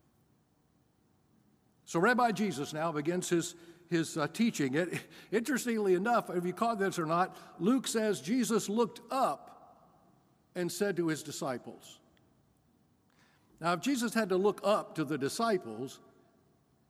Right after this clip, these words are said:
it must have been he was sitting down and they were standing. And that's exactly the position that rabbis took in Jesus' day.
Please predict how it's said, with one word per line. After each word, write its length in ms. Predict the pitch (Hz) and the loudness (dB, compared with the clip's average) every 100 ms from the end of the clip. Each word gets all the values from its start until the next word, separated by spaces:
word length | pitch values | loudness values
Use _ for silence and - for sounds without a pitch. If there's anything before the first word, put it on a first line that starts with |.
| _ 185 | _ -4
it 80 | |
must 180 | 196 214 | 0 0
have 80 | 196 | 2
been 120 | 196 | 0
he 100 | 180 | 0
was 160 | 185 180 | 0 0
sitting 320 | - 220 220 | 0 2 2
down 420 | 226 269 220 - - - _ _ _ _ _ _ _ _ _ _ _ - | 0 -6 -10 -14 -20 -20 _ _ _ _ _ _ _ _ _ _ _ -4
and 120 | 147 | 0
they 100 | 190 | 2
were 120 | 196 | 0
standing. 460 | 185 220 269 240 - - - _ _ _ _ _ _ _ _ _ _ _ - | -2 -4 -6 -8 -14 -20 -20 _ _ _ _ _ _ _ _ _ _ _ -6
And 160 | 170 190 | -2 2
that's 200 | 220 214 | 2 0
exactly 540 | 160 127 208 - 226 | 0 0 0 0 0
the 120 | 196 | 2
position 520 | 196 170 202 254 185 170 | 2 -2 -2 -2 0 -2
that 100 | 180 | -2
rabbis 500 | 180 196 202 196 - | -4 -2 0 -2 -2
took 320 | 277 - 180 | -4 -4 -2
in 120 | 156 | -2
Jesus' 360 | 139 143 165 - | -2 -4 -6 -6
day. 300 | 254 - | -8 -10